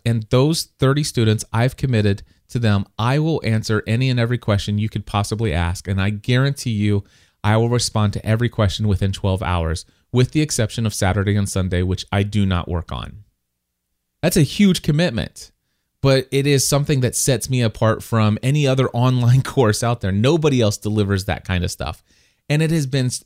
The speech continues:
wildly successful. And by the way, there are ways to scale this and make it not so demanding of my time.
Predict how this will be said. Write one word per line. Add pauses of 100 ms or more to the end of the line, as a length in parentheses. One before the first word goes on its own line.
(140)
wildly
successful.
And
by
the
way,
there
are
ways
to
scale
this
and
make
it
not
so
demanding
of
my
time.